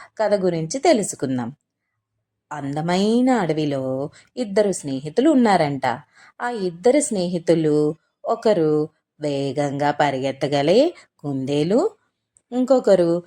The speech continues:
నెమ్మదిగా నడవగలే తాబేలు. అయితే ఒకరోజు కుందేలు వేగంగా పరిగెడుతూ పరిగెడుతూ వెళ్తుందంట. ఈలోపు ఒక చోట తాబేలు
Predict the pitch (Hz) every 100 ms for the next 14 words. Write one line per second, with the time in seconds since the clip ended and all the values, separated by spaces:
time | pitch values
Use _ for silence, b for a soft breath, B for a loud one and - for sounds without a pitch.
0 | b - 220 220 214 214 208 208 190 185
1 | 180 170 165 160 156 156 208 403 B B
2 | _ - 226 160 135 127 123 - _ _
3 | _ - 262 269 - 165 156 160 160 B
4 | B - 247 240 220 170 156 147 147 151
5 | - _ _ 233 233 226 196 156 147 147
6 | 156 - _ _ 202 180 170 151 143 143
7 | 143 135 135 131 143 135 131 131 127 262
8 | 330 294 214 165 156 131 127 - - _
9 | b b _ 285 277 240 196 180 156 156
10 | 156 - 214 269 269 180 156 143 139 139
11 | 160 - _ _ 226 208 170 156 147 147
12 | 151